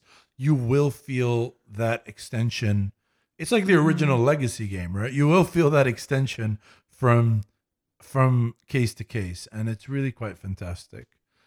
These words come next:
Speaker 1: Um, I do agree with Dima that it's, it's, it's a terrific game, and, um, only trading it 'cause we finished the entire thing.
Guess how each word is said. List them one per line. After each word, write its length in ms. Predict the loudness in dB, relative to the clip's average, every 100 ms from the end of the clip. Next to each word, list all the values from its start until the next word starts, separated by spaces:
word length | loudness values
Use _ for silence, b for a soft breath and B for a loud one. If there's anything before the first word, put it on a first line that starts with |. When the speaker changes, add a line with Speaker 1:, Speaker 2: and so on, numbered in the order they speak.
| _ _
Speaker 1:
Um, 480 | -4 0 2 2 -2 -4
I 120 | -4
do 200 | 0 0
agree 220 | 0 0
with 140 | -2
Dima 260 | -2 -2 -2
that 160 | -2 -2
it's, 260 | -6 -8 -18
it's, 300 | -18 -18 -20 _
it's 240 | -20 _
a 40 | _
terrific 540 | -8 -4 -4 -8 -14
game, 360 | -8 -4 -4 -6 _ _ _ _ _ _
and, 460 | -6 -2 -2 0 2
um, 460 | 4 4 4 2 -2 _
only 260 | 0 2 2
trading 320 | 2 0 0
it 160 | 0
'cause 160 | -2 -2
we 80 | -2
finished 380 | -2 -2 -2 -4
the 60 | -8
entire 380 | -6 -8 -10
thing. 380 | -14 -16 -18 -20